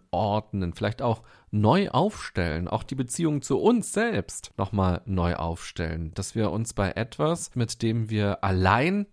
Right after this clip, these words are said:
nicht klarkommen, Unterstützung holen oder für uns auch entscheiden, wie wir persönlich zu Themen wie Organspende stehen oder zur Patientenverfügung oder dass wir auch ein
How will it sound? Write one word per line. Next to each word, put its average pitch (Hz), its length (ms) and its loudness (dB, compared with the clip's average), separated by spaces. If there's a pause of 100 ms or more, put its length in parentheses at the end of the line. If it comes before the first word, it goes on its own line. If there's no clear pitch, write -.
nicht 160 440 2
klarkommen, 151 800 0 (220)
Unterstützung 147 720 0
holen 73 400 -4 (380)
oder 175 400 4 (240)
für 151 180 4
uns 139 220 0
auch 131 240 0
entscheiden, 104 1000 -2
wie 131 260 -2
wir 156 200 0
persönlich 117 920 -2 (140)
zu 131 220 -4
Themen 120 520 -2
wie 120 220 0
Organspende 113 1000 0
stehen 85 460 -4
oder 107 360 4 (360)
zur 117 320 0
Patientenverfügung 117 1600 0
oder 127 260 0
dass 127 240 -2
wir 107 160 0
auch 110 180 0
ein 110 360 -4